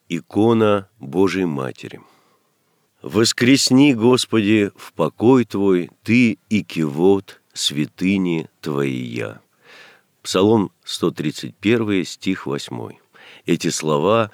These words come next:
где под образом кивота церковь понимает Богородицу, вместившую в себя Бога, используются в службе праздника Иверской иконы Божией Матери.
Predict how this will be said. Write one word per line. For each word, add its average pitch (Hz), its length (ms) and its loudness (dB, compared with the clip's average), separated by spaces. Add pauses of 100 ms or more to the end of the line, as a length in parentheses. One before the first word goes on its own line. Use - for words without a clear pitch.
(320)
где 82 420 0 (160)
под 82 200 0
образом 87 480 0
кивота 85 680 0
церковь 76 640 -4
понимает 71 680 -2
Богородицу, 65 840 -4
вместившую 71 800 -4
в - 80 -10
себя 69 320 -6
Бога, 69 480 -2 (540)
используются 110 960 2
в 92 80 -8
службе 110 500 0
праздника 98 680 -2
Иверской 92 840 -2
иконы 85 480 -6
Божией 71 380 -8
Матери. - 420 -16